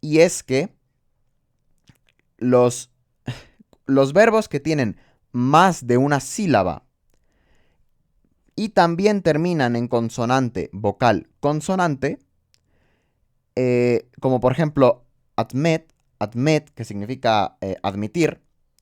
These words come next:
to admit, bueno, se va a duplicar la última consonante a veces y a veces no. Y bueno, ¿cuándo se va a duplicar la última consonante? Bueno, cuando la sílaba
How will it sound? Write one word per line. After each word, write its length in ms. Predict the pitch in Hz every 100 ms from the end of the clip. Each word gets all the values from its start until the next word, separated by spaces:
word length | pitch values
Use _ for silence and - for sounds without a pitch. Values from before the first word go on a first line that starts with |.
| _ -
to 180 | 160
admit, 460 | 117 - 147 156 _ _ _ _ _ _ _ _ _ _ _ _
bueno, 400 | - 143 127 78 - _
se 320 | - - - 156
va 240 | 190 220
a 120 | - 143
duplicar 720 | 131 131 127 127 151 156 - _ _ -
la 280 | 123 120 -
última 400 | 190 196 202 165
consonante 760 | 143 131 147 139 165 196 - _
a 120 | 117
veces 540 | 123 135 127 90 - -
y 100 | -
a 40 | 87
veces 260 | 107 127
no. 300 | 160 170 113 -
Y 80 |
bueno, 320 | 104 127 85 -
¿cuándo 480 | 147 160 160 104 -
se 140 | -
va 200 | 110 117 -
a 80 |
duplicar 400 | 110 101 101 123
la 100 | 113
última 300 | 107 107 107
consonante? 640 | 104 101 98 107 92 - - _ _ _ -
Bueno, 300 | 123 101 - _ _ _ _
cuando 680 | 139 139 151 156 170 185 _ _ _ _ _
la 300 | - 127 117
sílaba 800 | 120 - 208 214 190 139 113 -